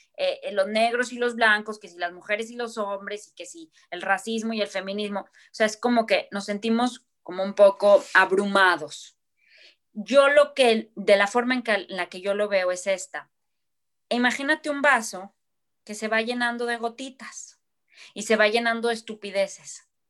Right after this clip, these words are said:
Durante todos los años que tú quieras de la humanidad,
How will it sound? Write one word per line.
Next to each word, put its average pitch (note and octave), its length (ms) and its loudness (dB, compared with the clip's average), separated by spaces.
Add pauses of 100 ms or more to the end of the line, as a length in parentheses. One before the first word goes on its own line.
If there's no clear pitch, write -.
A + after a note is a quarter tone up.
(1200)
Durante B3+ 920 2
todos E4 260 10
los D#4 220 2
años C#4 300 -4
que C#4+ 100 -8
tú B3+ 140 -16
quieras B3 300 -4
de B3 100 -4
la A#3+ 100 2
humanidad, A3+ 560 -2